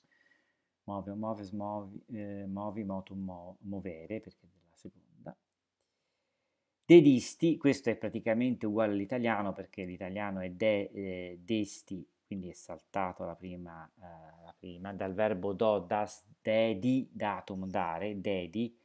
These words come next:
diedi in italiano, eh, perfetto di diedi. Chiaramente qualcuno è, può, può anche aver scritto hai dato, potete fare anche il trapassato, ma non mi piace un granché, comunque.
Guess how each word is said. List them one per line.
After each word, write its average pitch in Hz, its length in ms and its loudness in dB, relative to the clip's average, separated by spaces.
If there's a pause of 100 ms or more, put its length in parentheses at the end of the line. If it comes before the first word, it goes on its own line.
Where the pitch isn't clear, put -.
(120)
diedi 85 480 -6
in 82 60 -10
italiano, 82 600 -12
eh, 113 60 -10 (120)
perfetto - 460 -14
di 139 120 -10
diedi. 147 380 -8 (260)
Chiaramente 117 420 2
qualcuno 101 480 -2
è, 98 280 -2 (140)
può, 95 160 -10
può 98 280 -6
anche 104 240 -4
aver 92 120 -2
scritto 98 680 -6 (720)
hai 107 280 4
dato, 104 720 2 (1900)
potete - 280 -14
fare 85 160 -14
anche - 160 -12
il - 40 -10
trapassato, 95 720 -8
ma 87 120 -12
non 87 200 -12
mi 90 100 -10
piace 92 280 -10
un 85 100 -14
granché, 82 520 -18
comunque. 85 580 -10